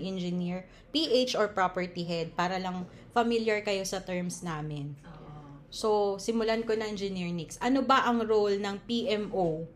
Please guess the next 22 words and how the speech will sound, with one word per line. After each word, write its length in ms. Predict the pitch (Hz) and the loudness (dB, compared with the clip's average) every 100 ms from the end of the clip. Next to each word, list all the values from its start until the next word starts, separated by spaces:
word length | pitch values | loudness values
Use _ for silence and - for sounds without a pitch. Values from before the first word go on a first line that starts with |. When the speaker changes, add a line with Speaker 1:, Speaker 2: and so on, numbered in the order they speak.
| - - - | -20 -20 -2
Speaker 1:
in 160 | 247 254 | 4 6
a 80 | |
residential 680 | 240 240 240 202 196 190 196 | 6 4 0 0 -2 -4 -6
setup? 500 | 185 175 165 - 147 - - - - - | -6 -8 -8 -10 -12 -14 -20 -20 -20 -16
Speaker 2:
Basically, 800 | - 320 330 320 320 220 190 185 | -10 -8 -8 -10 -8 -6 -6 -8
uh, 160 | 180 175 | -10 -12
from 240 | 175 214 202 | -10 -10 -10
the 200 | 202 190 190 180 180 175 | -8 -8 -8 -8 -10 -8
name, 540 | 202 302 269 175 165 | -6 -2 -2 -4 -8
no? 320 | 170 202 269 269 | -10 -8 -6 -8
From 240 | 220 196 185 180 175 170 | -12 -12 -14 -14 -16 -12
the 120 | 190 | -10
name 240 | 220 220 | -8 -8
itself, 480 | 202 - 202 180 165 | -10 -12 -10 -10 -10
Property 420 | - 247 285 277 | -12 -12 -12 -10
Management 600 | 240 220 202 190 208 190 175 | -10 -8 -10 -12 -14 -16 -16
Office, 560 | 175 156 160 156 - | -18 -16 -16 -16 -18
you're 280 | 208 202 196 | -14 -12 -10
a 120 | 190 | -10
group 280 | 180 202 233 | -10 -10 -10
of 220 | 214 185 175 185 - - - 208 | -10 -10 -10 -14 -16 -20 -18 -16
people 540 | 214 277 240 190 175 | -8 -6 -6 -6 -4